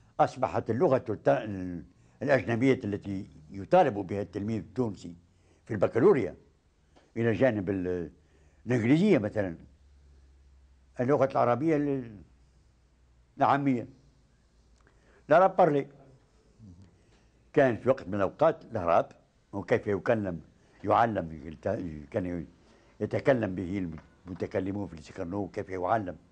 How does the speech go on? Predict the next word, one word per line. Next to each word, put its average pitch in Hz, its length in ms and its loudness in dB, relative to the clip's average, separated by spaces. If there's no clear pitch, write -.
ال-، 82 1800 -14